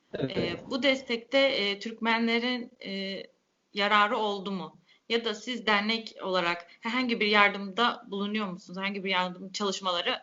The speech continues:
Speaker 2: var mı?
Speaker 1: Evet, e, tabii bu, e, güzel bir sorudur. Yani burada Irak devleti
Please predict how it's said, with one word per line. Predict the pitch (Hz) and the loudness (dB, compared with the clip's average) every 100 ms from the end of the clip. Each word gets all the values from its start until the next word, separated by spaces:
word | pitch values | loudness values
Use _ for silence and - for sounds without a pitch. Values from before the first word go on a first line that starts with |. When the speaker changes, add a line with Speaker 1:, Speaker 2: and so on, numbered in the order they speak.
| - | 0
Speaker 2:
var | 190 160 | 2 2
mı? | - _ _ _ _ _ - - | -2 _ _ _ _ _ -20 -4
Speaker 1:
Evet, | - 175 143 - 160 | 4 8 8 6 8
e, | 156 147 143 143 | 10 10 10 10
tabii | 196 185 175 | 12 12 12
bu, | 196 196 - 190 | 12 12 12 8
e, | 175 | 8
güzel | 165 180 202 180 | 10 12 12 12
bir | 143 | 10
sorudur. | - 139 135 135 160 - | 8 8 8 6 4 6
Yani | 180 180 185 | 10 10 12
burada | 226 233 202 196 - | 12 12 12 10 12
Irak | 202 254 - | 12 12 12
devleti | 165 143 123 - 165 214 | 12 12 8 8 6 4